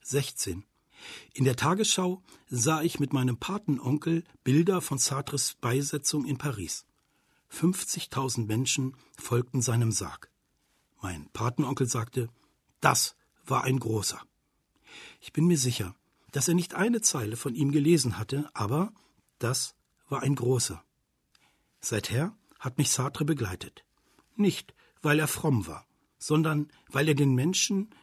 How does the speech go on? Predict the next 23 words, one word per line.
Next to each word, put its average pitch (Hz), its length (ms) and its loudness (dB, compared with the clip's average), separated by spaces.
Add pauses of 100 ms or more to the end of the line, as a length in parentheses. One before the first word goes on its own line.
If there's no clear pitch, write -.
(160)
in 147 140 4
den 160 180 4
oft - 340 -6
absurden 143 640 2
Abgründen 170 640 0
des 127 180 -2
Lebens 139 380 -2
ernst 175 500 -4
nahm. 80 280 -6 (880)
„Wenn 117 180 2
es - 280 -4
keinen 180 360 6
Sinn 170 320 4
gibt“, 110 280 -6
sagt 123 320 -4
er, 135 240 -2 (420)
„muss 143 320 2
man 185 320 2
aus 131 240 -2
dem 127 160 4
Nichts - 360 2
heraustreten 180 920 0 (340)
und 160 420 0